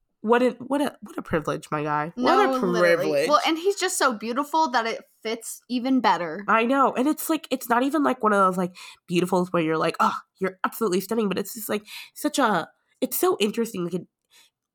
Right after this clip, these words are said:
Speaker 1: an almost, like, universally attractive person.
Speaker 2: Yeah.
Speaker 1: Um, yeah, definitely just, I love that casting choice.
Speaker 2: Mm-hmm.
Speaker 1: Um, I think those are, like, majority of my spotlight moments. Are there any others that you wanna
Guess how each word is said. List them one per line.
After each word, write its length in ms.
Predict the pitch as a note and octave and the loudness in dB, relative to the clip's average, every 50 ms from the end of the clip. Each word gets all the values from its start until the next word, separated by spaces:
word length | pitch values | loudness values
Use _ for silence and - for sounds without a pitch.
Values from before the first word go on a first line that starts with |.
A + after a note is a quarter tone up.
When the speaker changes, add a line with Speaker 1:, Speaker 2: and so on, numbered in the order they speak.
| - G3+ | -6 -4
Speaker 1:
an 80 | G3+ F#3+ | -4 -2
almost, 360 | - G3+ A3 A#3 B3 A#3+ - | -2 -2 0 0 0 0 0
like, 200 | G3+ F3 F3 - - | -2 -2 -2 -6 -12
universally 880 | E3+ D#3+ E3+ F3+ G3+ G3+ G3+ F#3+ F3 F3 E3 E3+ - - - G3 F#3 E3 | -12 -8 -4 0 2 2 2 2 0 -2 -2 -2 -4 -4 -4 -2 -2 -2
attractive 640 | D#3+ D#3 - - D#3 D3 - - - - G#3+ G#3 G#3+ | -2 -4 -2 -2 -2 -2 -2 -4 -2 -2 -2 -2 -2
person. 560 | - F#3 F3+ G3 - - - G#4 - A#3+ B3 B3+ | -2 -2 -2 0 0 0 0 0 0 0 0 0
Speaker 2:
Yeah. 320 | A3+ G3 E3+ C3+ G#2 G#3 - - - _ - | 2 2 2 2 0 -2 -8 -18 -12 _ 2
Speaker 1:
Um, 340 | G#3 G#3 F#3+ F3+ F3 - - _ _ _ _ _ _ _ _ _ _ _ _ _ _ _ _ - | 4 4 4 4 2 -2 -10 _ _ _ _ _ _ _ _ _ _ _ _ _ _ _ _ -2
yeah, 220 | G#3 B3 A3 - - - - _ _ _ _ _ _ - | 2 2 2 2 0 -4 -20 _ _ _ _ _ _ 0
definitely 440 | F4+ F4+ G4+ F#4 G#4 F4+ - C#4 C4+ | 2 2 4 4 2 2 2 0 0
just, 240 | C#4 C4 - - - - - _ _ - E3 - - | 0 -2 -4 -6 -16 -20 -20 _ _ -12 -6 0 4
I 120 | - B3+ | 4 4
love 220 | A#3+ G#3+ G#3 - - | 6 6 4 4 2
that 120 | - - | 0 -4
casting 400 | - - E3 E3+ - - F3 F#3 | 0 -2 -2 -2 -2 -4 -6 -4
choice. 380 | F3+ - F3 F3 F#3 F3+ - - - - - | -2 0 0 0 0 -2 -6 -12 -18 -14 -8
Speaker 2:
Mm-hmm. 260 | - A#3 A#3 A#3 A#3 | -6 -6 -2 0 2
Speaker 1:
Um, 520 | G#3 G#3 G3+ G3+ G3+ G3+ G3+ G3+ G3 G3+ - _ _ _ _ _ _ _ - | 4 4 6 6 4 2 2 -2 -6 -8 -12 _ _ _ _ _ _ _ -4
I 60 | B3+ | -2
think 200 | B3+ D4+ D#4 D#4+ | 0 0 0 0
those 120 | A#4+ G#4+ G4 | 0 2 2
are, 120 | G4 F4 | 2 2
like, 260 | C4+ A#3+ - - - | 2 0 -2 -4 -6
majority 380 | - G#3+ A3+ A3 A3+ A#3 B3+ A#3 | -4 -2 -2 0 0 2 2 2
of 100 | G#3+ F3+ | 0 0
my 280 | F3 E3 E3+ F#3+ G#3+ | 0 0 0 0 0
spotlight 400 | A3+ - - E3 - - - - | -2 -2 -2 -2 -2 -2 -4 -6
moments. 340 | - E3 E3+ F3+ A#3+ A#3+ - | -6 -4 -4 -4 -4 -2 -2
Are 60 | C4 | -2
there 160 | A3+ A3 F3+ - | 0 0 -2 -2
any 200 | F#3+ G3+ G3+ G3+ | -2 0 0 2
others 300 | G3+ G#3 G3+ G3+ G3 - | 2 2 2 0 0 -2
that 100 | - - | -6 -6
you 80 | F3+ | -2
wanna 320 | F#3+ F3+ F3+ F3+ E3+ F3 | 0 0 0 0 0 -4